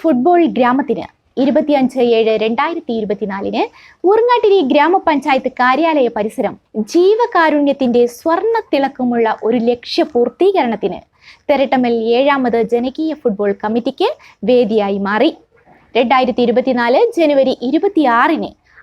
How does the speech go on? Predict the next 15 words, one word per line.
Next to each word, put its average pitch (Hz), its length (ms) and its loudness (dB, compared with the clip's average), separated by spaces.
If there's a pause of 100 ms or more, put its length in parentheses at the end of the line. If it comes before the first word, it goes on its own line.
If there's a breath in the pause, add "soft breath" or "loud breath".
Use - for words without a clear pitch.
(200)
ആദ്യമായി 415 580 0
തെരട്ടമ്മൽ 311 500 0
പ്രദേശത്ത് 247 560 0 (520 loud breath)
ഇരുമ്പ് 508 360 2 (120)
ഗ്യാലറി 311 400 2
കൊണ്ട് 285 200 2 (280)
ഇരിപ്പിടം 359 440 0 (140)
സജ്ജീകരിച്ച് 254 680 -2 (180)
പുതുമകൾ 403 440 2 (200)
സൃഷ്ടിച്ച് 262 460 -2 (320)
കേരളത്തിലെ 262 540 0 (180)
പ്രമുഖ 240 340 -2 (240)
മുപ്പത്തിരണ്ട് 330 760 -2 (160)
സെവൻസ് 339 480 0
ഫുട്ബോൾ 247 340 2